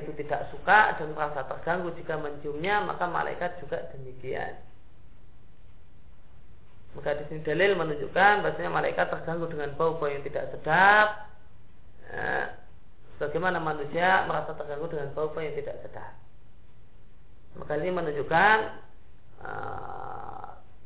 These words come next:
tidak boleh atau terlarang seorang itu, eh,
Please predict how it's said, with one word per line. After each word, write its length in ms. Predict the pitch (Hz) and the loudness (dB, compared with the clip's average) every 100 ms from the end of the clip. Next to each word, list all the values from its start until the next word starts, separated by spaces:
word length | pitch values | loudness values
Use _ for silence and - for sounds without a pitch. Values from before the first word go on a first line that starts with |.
| - 139 | -8 -4
tidak 160 | - - | -2 0
boleh 160 | 156 190 175 | 4 4 4
atau 100 | 156 | 0
terlarang 480 | 151 160 175 180 170 | 2 4 6 6 4
seorang 320 | - 151 147 | 0 -2 -4
itu, 260 | 147 160 202 214 - - - - - - - | -2 2 2 2 -2 -8 -10 -10 -10 -8 -6
eh, 220 | 135 135 | -2 -2